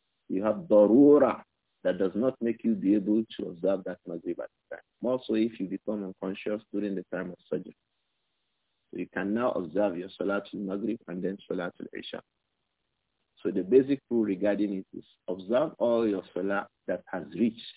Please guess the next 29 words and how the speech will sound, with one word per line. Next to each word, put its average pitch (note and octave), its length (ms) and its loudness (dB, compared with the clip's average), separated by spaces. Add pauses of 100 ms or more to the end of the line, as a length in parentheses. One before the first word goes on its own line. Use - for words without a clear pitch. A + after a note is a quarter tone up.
(120)
before A#2+ 680 2
you F#2 100 -4 (100)
start G#2+ 200 -2 (100)
that F2+ 120 -6 (120)
surgery. - 300 -10 (800)
When C3+ 240 2
you C3+ 320 4
end C3+ 240 4
the G#2+ 60 2 (120)
surgery, D#2 400 -6 (480)
any D3 260 4 (120)
Salah G#2+ 300 4
you G#2+ 120 4
may F#2+ 160 0
be E2+ 180 -8
missing, E2+ 440 -4 (480)
you - 160 -8
try G#2 220 2
to - 180 -8
observe F2 400 -4
that E2+ 140 -6 (100)
Salah F2 280 -4 (540)
at D#2+ 140 -6
the F2 120 -6 (120)
time A2 320 0
when G2+ 160 -2
you F#2 60 0
become G2+ 540 -8
able F2+ 400 -2